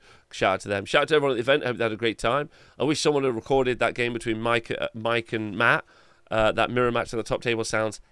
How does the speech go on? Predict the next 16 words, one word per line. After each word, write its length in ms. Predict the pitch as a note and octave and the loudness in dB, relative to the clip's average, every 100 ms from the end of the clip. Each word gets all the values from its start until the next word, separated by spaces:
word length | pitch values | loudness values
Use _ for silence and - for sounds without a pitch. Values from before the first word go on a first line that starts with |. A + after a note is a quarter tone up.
| _ | _
hilarious, 920 | - - A#2 A#2 A2+ A2+ A#2 C3+ - - - - _ | -12 -4 0 4 4 4 2 2 -2 -8 -16 -20 _
and 140 | A#2 | -2
I 20 | A2+ | 0
hope 120 | A2+ | 0
you 60 | |
had 60 | G#2+ | -2
a 60 | G#2 | -2
great 240 | G#2+ D#2 | -4 -2
time. 320 | A2 G2 E2 | -2 -2 2
Our 80 | E3+ | 4
last 220 | F#3 F3 | 6 4
event, 340 | D3 D3+ D3 C#3 - | 4 4 4 -2 0
uh, 220 | B2+ B2+ | 2 2
was 200 | A#2+ A#2 | 0 0
over 360 | - C#3 B2 B2+ - | 2 2 4 0 2
in 400 | A#2+ A#2 A#2 | 0 0 -2